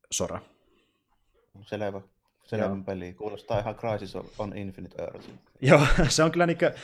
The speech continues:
Speaker 1: just tämmönen, että i-, i-, jos sua kiehtoo tommoset niinkö hyvin, ö, mahtipontiset vaikkapa sarjakuva-tarinankäytet, niin tää on aika lähellä sitä.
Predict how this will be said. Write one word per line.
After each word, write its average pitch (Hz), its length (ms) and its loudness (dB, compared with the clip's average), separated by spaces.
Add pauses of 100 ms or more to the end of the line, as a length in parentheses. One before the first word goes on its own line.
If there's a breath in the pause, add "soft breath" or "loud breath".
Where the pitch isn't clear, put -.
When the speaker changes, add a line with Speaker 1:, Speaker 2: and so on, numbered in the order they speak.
(220 loud breath)
Speaker 1:
just 156 180 4
tämmönen, 139 300 4
että 123 180 0
i-, 95 400 -4 (260)
i-, 110 180 -14
jos 127 180 2
sua 139 120 4
kiehtoo 135 320 4
tommoset 104 360 2
niinkö 104 220 0
hyvin, 107 400 0
ö, 95 520 0 (1120 soft breath)
mahtipontiset 98 760 2
vaikkapa 95 480 0
sarjakuva-tarinankäytet, 90 1200 -2
niin 85 280 -6 (360)
tää 101 160 4
on 101 100 6
aika 104 160 4
lähellä 95 220 2
sitä. 85 260 -4